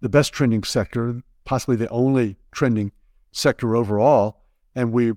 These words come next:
were probably underinvested in that, and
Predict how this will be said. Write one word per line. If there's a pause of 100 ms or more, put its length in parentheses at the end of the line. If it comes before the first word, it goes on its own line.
(280)
were
probably
underinvested
in
that, (1200)
and